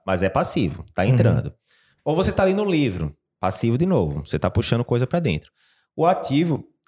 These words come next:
Speaker 1: você tem que colocar alguma coisa pra fora. Então, por
Speaker 2: Uhum.
Speaker 1: exemplo, na hora que você lê uma questão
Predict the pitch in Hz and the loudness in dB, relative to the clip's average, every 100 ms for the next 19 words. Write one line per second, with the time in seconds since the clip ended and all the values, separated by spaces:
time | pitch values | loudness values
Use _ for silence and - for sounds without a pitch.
0 | _ 123 143 - 165 - 165 165 156 175 | _ 0 0 -2 -4 -2 -2 -2 -2 -2
1 | 247 214 240 262 - 98 78 - - 131 | -2 -2 -2 0 2 2 0 -6 -4 0
2 | 123 113 170 107 120 151 - 220 214 156 | 2 4 2 0 0 0 0 -2 0 0
3 | 123 123 139 - 98 76 | 0 -2 -4 -2 0 0